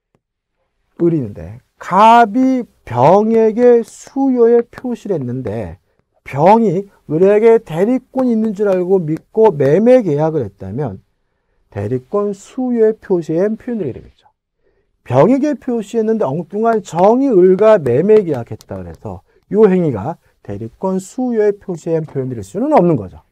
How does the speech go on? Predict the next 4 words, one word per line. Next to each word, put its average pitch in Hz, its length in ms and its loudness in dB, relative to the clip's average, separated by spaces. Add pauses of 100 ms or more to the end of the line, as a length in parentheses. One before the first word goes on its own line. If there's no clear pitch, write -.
(220)
일 156 120 -4
번. 101 220 -10 (580)
본인이 175 580 4 (480)
타인에게 214 960 2